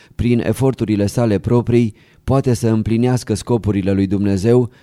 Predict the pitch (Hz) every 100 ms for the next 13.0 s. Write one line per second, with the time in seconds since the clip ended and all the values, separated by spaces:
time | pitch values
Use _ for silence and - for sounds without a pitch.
0 | _ - - 120 143 143 127 117 123 113
1 | - 117 110 107 117 110 95 - 117 113
2 | - 110 98 _ 101 117 117 104 104 107
3 | 101 104 104 104 101 95 101 104 104 113
4 | 104 90 - - 104 101 104 104 101 110
5 | 104 90 87 _ _ _ - _ 117 123
6 | 120 117 113 107 139 131 95 101 120 117
7 | 113 113 110 110 110 127 131 127 107 101
8 | 113 120 107 113 113 110 113 104 120 127
9 | 117 104 98 104 113 120 104 104 101 98
10 | 104 - 123 113 113 110 - - _ -
11 | 120 - 107 98 131 127 - 107 104 104
12 | 104 101 101 104 107 117 113 104 92 85